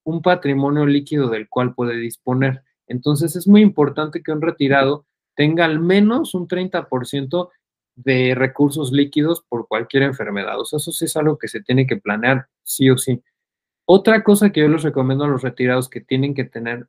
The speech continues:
bolsa, trato de que tengan, pero, híjole, lo reduzco, aunque es así como un veinte por ciento del portafolio máximo en bolsa, porque ya me da miedo ahí que estén muy arriesgados ellos en bolsa.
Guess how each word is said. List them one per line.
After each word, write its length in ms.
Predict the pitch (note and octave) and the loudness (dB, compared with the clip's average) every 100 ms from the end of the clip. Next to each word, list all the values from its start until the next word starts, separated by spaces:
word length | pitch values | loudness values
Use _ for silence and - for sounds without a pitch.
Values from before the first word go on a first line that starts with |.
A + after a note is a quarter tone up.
| - | -8
bolsa, 680 | C3+ D#3 F#3+ - G#3+ A3+ - _ _ _ - | 0 2 2 2 0 0 -6 _ _ _ 0
trato 380 | E3+ F#3 A3 G#3 | 2 2 2 2
de 140 | C#3 | 2
que 120 | C#3+ | -4
tengan, 440 | C#3 D3+ D#3+ G3 G3 | -2 -2 0 0 0
pero, 720 | C#3+ C3+ C3 B2+ B2+ B2+ - | 0 2 0 -2 -4 -6 -10
híjole, 420 | - - B2+ B2+ | -14 -8 -4 0
lo 160 | C3 C3+ | 0 0
reduzco, 480 | C3+ C#3+ E3 - G3 | 2 0 0 2 2
aunque 260 | E3+ C3 B2+ | 2 0 -6
es 180 | - _ | -8 _
así 260 | B2+ - C#3 | -6 -6 -4
como 220 | D#3 D3+ | -2 -2
un 80 | D#3+ | -2
veinte 260 | E3+ F3 F#3 | -2 0 -2
por 200 | - B2 | -4 -6
ciento 220 | - C3 | -4 -2
del 120 | D3+ C#3+ | -2 -2
portafolio 580 | A2+ - A2+ C3+ C3+ | -4 -6 -4 0 2
máximo 500 | B2+ C3+ C3+ D3 B2 | 2 0 -2 -4 -4
en 80 | A2 | 0
bolsa, 420 | A#2+ C#3+ C3 F3+ - _ _ _ | 2 2 2 -4 -6 _ _ _
porque 300 | D3+ C#3+ D3 | 2 4 4
ya 160 | D3+ E3 | 4 4
me 160 | F3 | 2
da 160 | E3 E3 | 2 0
miedo 360 | D#3+ D#3 D3+ C#3+ | 0 -2 0 0
ahí 200 | C#3 C3+ | 0 -2
que 100 | C3+ | -6
estén 280 | B2+ C3 C3 | -6 -4 -2
muy 200 | C3+ B2+ | 0 -2
arriesgados 680 | A#2 A#2+ A#2 B2 B2+ A2+ | -4 -10 -8 -4 -4 -4
ellos 280 | A#2 A#2+ - | -8 -8 -8
en 140 | A#2+ | -4
bolsa. 380 | A#2+ C#3+ C#3 A2 | 2 4 2 -4